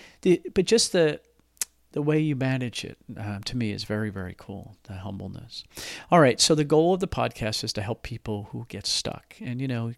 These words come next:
um, doesn't sound like you got stuck. You found a way to push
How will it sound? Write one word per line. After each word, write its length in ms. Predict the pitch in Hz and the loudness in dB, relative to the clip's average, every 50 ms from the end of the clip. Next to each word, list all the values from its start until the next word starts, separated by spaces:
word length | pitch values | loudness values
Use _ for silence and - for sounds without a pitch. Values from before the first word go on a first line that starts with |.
| _ _ _ _ - - | _ _ _ _ -16 -12
um, 500 | 117 117 113 110 107 107 104 110 110 107 - _ _ - - - - - - - - | -10 -8 -6 -6 -6 -6 -8 -8 -10 -12 -16 _ _ -20 -20 -18 -18 -20 -20 -8 -2
doesn't 140 | - 180 208 - | 0 2 4 4
sound 200 | - 170 156 147 | 4 4 4 4
like 200 | 131 - - 143 | 2 0 -2 -2
you 240 | 139 135 131 127 - _ _ _ _ _ _ _ _ _ _ _ _ _ _ _ _ _ 311 311 311 - - | -2 0 -2 -2 -6 _ _ _ _ _ _ _ _ _ _ _ _ _ _ _ _ _ -20 -20 -20 -12 -8
got 240 | - 123 110 - - | -6 -6 -4 -2 0
stuck. 580 | - - - - - 139 135 127 - _ - - - _ _ _ _ _ _ | 2 2 2 2 2 0 -2 -2 -4 _ -20 -20 -20 _ _ _ _ _ _
You 120 | - 131 131 | -6 -4 -4
found 240 | - 127 123 120 | -2 -2 0 0
a 40 | 117 | 0
way 120 | 107 113 107 | 0 0 -2
to 60 | 113 | -4
push 260 | - - - 123 - | -4 -6 -6 -6 -6